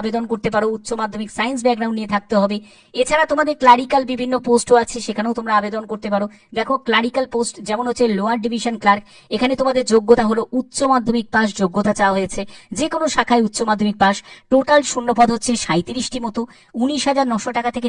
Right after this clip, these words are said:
তেষট্টি হাজার দুশো টাকার মধ্যে বেতন থাকবে, লেভেল টু অনুযায়ী তোমাদের বেতন থাকবে। এবং এখানে ইংলিশে তোমাদের টাইপ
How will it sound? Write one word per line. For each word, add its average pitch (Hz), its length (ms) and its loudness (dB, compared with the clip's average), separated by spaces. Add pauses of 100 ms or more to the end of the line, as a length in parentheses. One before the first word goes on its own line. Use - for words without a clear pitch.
তেষট্টি 226 400 -6
হাজার 214 240 -4
দুশো 185 240 -4
টাকার 226 220 -2
মধ্যে 208 180 -6
বেতন 226 300 -2
থাকবে, 269 220 -2 (460)
লেভেল 262 280 0 (120)
টু 285 80 -8 (200)
অনুযায়ী 226 340 0
তোমাদের 202 280 0
বেতন 151 280 2
থাকবে। - 200 -2 (580)
এবং 247 200 6 (200)
এখানে 285 200 2 (220)
ইংলিশে 277 340 0 (100)
তোমাদের 254 300 4
টাইপ 208 160 4